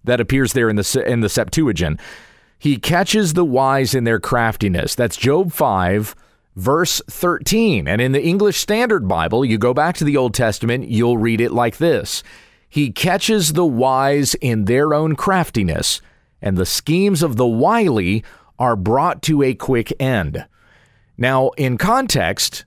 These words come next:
this quote comes from Eliphaz. It's not spoken by Job, it's spoken by one of his annoying friends.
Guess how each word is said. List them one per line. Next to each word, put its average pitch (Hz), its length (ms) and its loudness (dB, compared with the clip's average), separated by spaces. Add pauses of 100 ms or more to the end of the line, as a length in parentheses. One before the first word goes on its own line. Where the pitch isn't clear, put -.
(120)
this 170 160 0
quote 220 420 -2
comes 160 240 -2
from 147 260 -4
Eliphaz. 202 800 -2
It's 131 160 -2
not 165 220 0
spoken 226 400 0
by 127 180 2
Job, 113 500 0
it's 113 160 -2
spoken 147 440 0
by 123 240 0
one 113 280 0
of 123 180 -2
his 110 540 0
annoying 123 440 0
friends. 170 640 -2